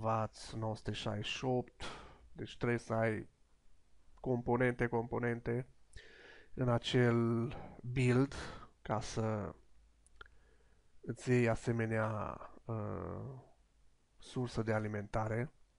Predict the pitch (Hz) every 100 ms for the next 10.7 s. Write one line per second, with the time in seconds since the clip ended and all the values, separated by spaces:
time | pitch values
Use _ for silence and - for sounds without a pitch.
0 | _ _ _ _ - - - 113 117 123
1 | 117 110 117 120 117 120 120 120 120 120
2 | 120 117 117 117 120 - - - - -
3 | 117 117 120 120 123 117 120 113 120 113
4 | - 113 113 113 113 113 113 - 113 117
5 | 120 - 107 - 110 - - - 123 123
6 | 123 - 117 - 110 113 110 117 110 117
7 | 107 107 123 - - - - - - -
8 | - - 120 113 113 120 113 120 120 120
9 | 113 113 110 120 113 110 113 - 127 120
10 | 113 - 117 120 113 107